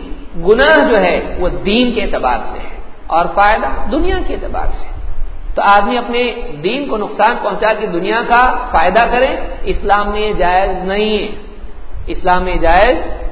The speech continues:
نہیں ہے۔ اللہ نے کیا فرمایا؟ "بل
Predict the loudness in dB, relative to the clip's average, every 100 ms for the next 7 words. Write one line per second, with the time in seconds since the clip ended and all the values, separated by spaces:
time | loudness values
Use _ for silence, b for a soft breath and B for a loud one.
0 | -6 -8 -6 -6 -8 -8 -6 -6 -6 -4
1 | -4 -4 -8 -10 -6 -2 0 0 2 2
2 | 2 2 0 -2 -6 -6 -4 0 2 2